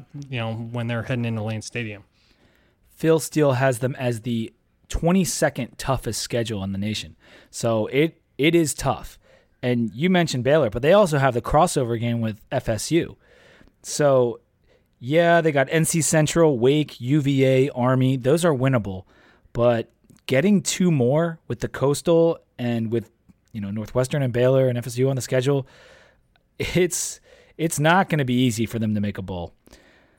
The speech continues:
Speaker 2: They pretty much would have to go four and four in the A C C to get to one. So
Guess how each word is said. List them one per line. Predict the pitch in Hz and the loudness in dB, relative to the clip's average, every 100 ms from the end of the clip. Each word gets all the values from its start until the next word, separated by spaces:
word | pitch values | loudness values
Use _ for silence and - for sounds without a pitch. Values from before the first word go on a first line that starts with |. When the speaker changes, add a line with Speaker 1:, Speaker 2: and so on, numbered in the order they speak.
| _ _ | _ _
Speaker 2:
They | 135 | -4
pretty | 135 - 214 208 | -2 0 2 2
much | 175 - | 0 -2
would | 123 | -4
have | 135 151 147 | -2 -2 -2
to | 139 | -2
go | 143 127 | 0 0
four | - 135 131 | -2 -6 -6
and | 120 | -6
four | - 123 | -4 -2
in | 113 | -2
the | 110 110 | -2 -2
A | |
C | 104 101 | -4 -8
C | - 120 | -6 -6
to | 92 | -6
get | 98 - | -10 -12
to | 71 | -16
one. | 64 - | -18 -18
So | - 85 92 | -16 -16 -18